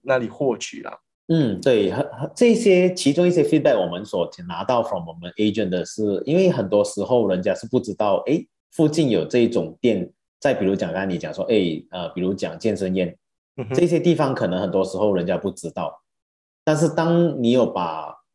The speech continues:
Speaker 2: 你的包裹送去这些店里去提货呢，你就可能，诶，我一个星期可能我来三次，当你想到想要去 sign up package 或者是健身 package，你就会想到，诶，可能这个就是我的首选，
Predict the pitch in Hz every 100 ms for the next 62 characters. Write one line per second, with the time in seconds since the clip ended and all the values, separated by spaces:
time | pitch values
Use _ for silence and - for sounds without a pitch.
0 | _ 95 92 101 92 - 131 117 104 -
1 | 135 117 113 123 117 117 90 87 117 98
2 | 95 123 98 92 104 131 104 107 147 196
3 | - _ _ _ - 110 104 143 151 147
4 | 139 139 113 104 98 85 87 95 90 -
5 | 98 - _ _ - 180 135 110 101 131
6 | 123 101 104 117 - 127 110 - - _
7 | - 135 139 113 139 135 135 - 123 113
8 | 117 135 117 120 110 113 104 92 95 123
9 | 98 98 127 170 - _ _ - 101 113
10 | 139 127 120 123 92 85 - 87 - 82